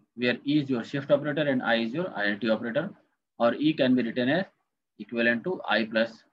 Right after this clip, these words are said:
forward difference operator, where I is the I N T operator and I F X is given as F X. See its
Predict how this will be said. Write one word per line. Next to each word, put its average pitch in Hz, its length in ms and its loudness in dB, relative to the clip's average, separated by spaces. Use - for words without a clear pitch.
forward 113 240 0
difference 117 320 -6
operator, 127 360 -8
where 113 260 -2
I 117 120 0
is 123 240 0
the 202 200 -2
I 107 80 -2
N 110 120 0
T 127 80 -2
operator 113 500 -2
and 117 260 -2
I 113 180 -2
F 117 140 -6
X 117 240 -8
is 107 140 -10
given 107 220 -6
as 190 140 -2
F - 200 -8
X. - 80 -20
See 131 80 -4
its 131 80 -6